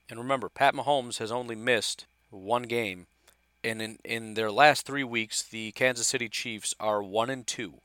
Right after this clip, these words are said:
Their only win coming in the game that Pat Mahomes got hurt, meaning Pat Mahomes is oh and two in his last two games, and really, th-, they have not beaten a single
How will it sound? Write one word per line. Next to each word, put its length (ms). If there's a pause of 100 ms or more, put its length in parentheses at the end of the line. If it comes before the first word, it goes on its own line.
(460)
Their 120
only 220
win 320
coming 300
in 100
the 80
game 240
that 160 (500)
Pat 200
Mahomes 320
got 160
hurt, 320
meaning 380
Pat 240
Mahomes 540
is 280
oh 180
and 100
two 220
in 60
his 100
last 260
two 140
games, 380 (340)
and 420
really, 440
th-, 180
they 300
have 180
not 320
beaten 340
a 120
single 880